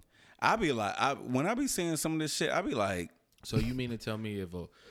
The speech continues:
Speaker 2: female is out there and she's running wild, she's
Speaker 1: No, no,
Speaker 2: having
Speaker 1: no, no,
Speaker 2: fun
Speaker 1: no, no, no, no, no. Hold on. A hoe.
Speaker 2: But we don't know what that means.
Speaker 1: Okay, so, okay, so I'll give you a definition.
Speaker 2: I would
Speaker 1: If,
Speaker 2: say
Speaker 1: if,
Speaker 2: that a
Speaker 1: if,
Speaker 2: hoe
Speaker 1: if
Speaker 2: would have to be someone
Speaker 1: a
Speaker 2: who's,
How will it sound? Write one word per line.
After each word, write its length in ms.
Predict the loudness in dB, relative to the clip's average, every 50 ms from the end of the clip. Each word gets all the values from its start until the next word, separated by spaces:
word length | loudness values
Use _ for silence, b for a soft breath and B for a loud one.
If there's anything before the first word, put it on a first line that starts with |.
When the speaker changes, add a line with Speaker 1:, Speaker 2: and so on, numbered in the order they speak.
| B B B B B B -6
Speaker 2:
female 440 | -2 -2 0 0 0 -2 -2 -2 -2
is 120 | -2 -2
out 200 | -4 -4 -4 -6
there 140 | -6 -4 -4
and 100 | -4 -6
she's 240 | -6 -8 -10 -10 -8
running 340 | -8 -8 -6 -6 -8 -8
wild, 280 | -6 -6 -6 -6 -8 -8
she's 140 | -8 -4 -2
Speaker 1:
No, 140 | 0 0 0
no, 180 | 0 0 0
Speaker 2:
having 180 | 0 0 0 0
Speaker 1:
no, 80 | 0 0
no, 40 | 0 0
Speaker 2:
fun 80 | 0
Speaker 1:
no, 100 | 0 0
no, 120 | 0 0 -2
no, 140 | -2 -2 -2
no, 100 | -4 -6
no. 80 | -6 -6
Hold 160 | -6 -4 -4
on. 300 | -4 -4 -6 -6 -8 -10 -16 -20 b b b b b b
A 80 | -6 -4
hoe. 560 | -4 -2 0 0 0 0 0 -4 -6 -8 -10 -14 -18 _ _ b b b b b b b b b b _ _ _ _ _ -14
Speaker 2:
But 140 | -12 -10 -8
we 120 | -8 -8
don't 200 | -6 -8 -8 -8
know 120 | -8 -8 -8
what 180 | -10 -10 -10
that 160 | -10 -12 -12
means. 180 | -12 -12 -8 -4 -2
Speaker 1:
Okay, 280 | 0 0 2 0 0 -2
so, 260 | -2 -2 -2 -2 -2 -2 0
okay, 320 | 0 0 0 0 -4 -4 -6
so 180 | -4 -2 0
I'll 80 | 0 0
give 140 | 0 0 -2
you 60 | -4
a 40 | -4
definition. 680 | -2 -4 -4 -4 -4 -6 -4 -4 -4 -6 -6 -8 -12 -14 _ b b b b b b b b b b
Speaker 2:
I 100 | -2 -2
would 180 | 0 0 0 0
Speaker 1:
If, 80 | 0 0
Speaker 2:
say 120 | 0 0
Speaker 1:
if, 60 | 2 2
Speaker 2:
that 140 | 2 2 0
a 60 | 0
Speaker 1:
if, 100 | 0 2 2
Speaker 2:
hoe 80 | 2 2
Speaker 1:
if 160 | 2 2 2
Speaker 2:
would 120 | -2 -2
have 220 | -2 -4 -6 -6 -6
to 100 | -8 -8
be 200 | -6 -6 -6 -6
someone 480 | -6 -8 -8 -8 -8 -6 -6 -6 -2 0
Speaker 1:
a 60 | 0
Speaker 2:
who's, 80 | 2 2